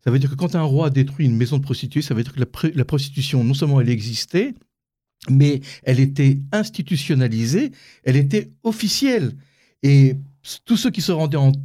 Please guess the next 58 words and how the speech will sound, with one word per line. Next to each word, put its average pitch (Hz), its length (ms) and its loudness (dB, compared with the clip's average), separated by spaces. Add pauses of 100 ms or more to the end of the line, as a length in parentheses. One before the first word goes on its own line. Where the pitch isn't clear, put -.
(120)
dans 127 220 0
le, 131 160 2
au 127 140 0
temple, 131 500 -2 (360)
en 123 60 -8
pèlerina-, 139 420 0
en 131 60 0
pèlerinage, 151 420 0
ne 151 60 0
pouvaient 139 240 0
pas 247 300 -4 (380)
ne 139 120 4
pas 170 180 2
voir 226 360 -2
cette 165 260 -4
maison 160 500 0 (320)
qui 170 100 -2
existait. 156 640 0 (280)
La 143 60 -2
seule 175 140 0
chose 196 180 -4
qu'on 175 120 -2
ne 143 60 2
sait 143 140 0
pas, 170 120 -4
parce 139 140 -4
que 156 60 -4
la 139 80 2
Bible 147 140 0
ne 147 40 -4
nous 147 60 -2
le 131 60 2
dit 139 60 2
pas, 143 160 -2
à 135 120 -2
qui 160 360 -2 (360)
ces 123 400 0
jeunes 139 400 2
femmes 143 320 0
étaient 131 240 0
destinées, 139 520 0
aux 175 100 0
prêtres 151 360 -4
ou 127 100 -2
alors 127 200 2
à 123 40 0
l'ensemble 135 480 0 (280)
du 127 140 0
peuple. 240 340 -2 (420)
Mais 190 140 0
ça 220 120 -2
veut 196 100 -4
dire 254 140 0
que 254 100 -4
pendant 202 240 -2
des 196 100 0
centaines 196 360 -2
d'années, 165 420 -2